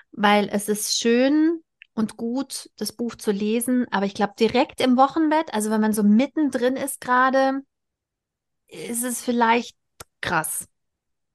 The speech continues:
Also vielleicht fühlt man sich dann auch total gesehen,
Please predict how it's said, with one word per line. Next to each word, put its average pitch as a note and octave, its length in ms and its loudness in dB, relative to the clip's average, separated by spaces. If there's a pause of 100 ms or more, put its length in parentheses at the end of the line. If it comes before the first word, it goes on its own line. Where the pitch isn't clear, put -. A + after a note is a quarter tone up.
(240)
Also G#3 220 2
vielleicht A3+ 280 2
fühlt D4+ 200 2
man B3+ 120 4
sich G#3+ 180 -6
dann G3+ 180 2
auch G3 140 -2
total G#3 540 0
gesehen, A3 540 -2